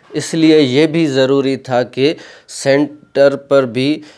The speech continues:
इलेक्शंस होनी चाहिए। अब आ जाते हैं प्रोविंसेस पर।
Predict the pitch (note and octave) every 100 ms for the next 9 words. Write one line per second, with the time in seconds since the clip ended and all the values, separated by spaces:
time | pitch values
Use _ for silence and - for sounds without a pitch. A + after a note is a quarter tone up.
0 | _ - C3+ C3+ - C3+ C#3 A#2+ G#2+ C3
1 | B2 G#2+ G2+ G2 F#2+ D2+ - _ _ _
2 | _ _ _ _ _ - - - - -
3 | - _ E3+ F#3 F3+ F#3 F3+ F#3 E3+ F3
4 | F3 F3+ D3+ D#3 E3+ E3+ E3 D#3 C#3+ D3+
5 | D3 C#3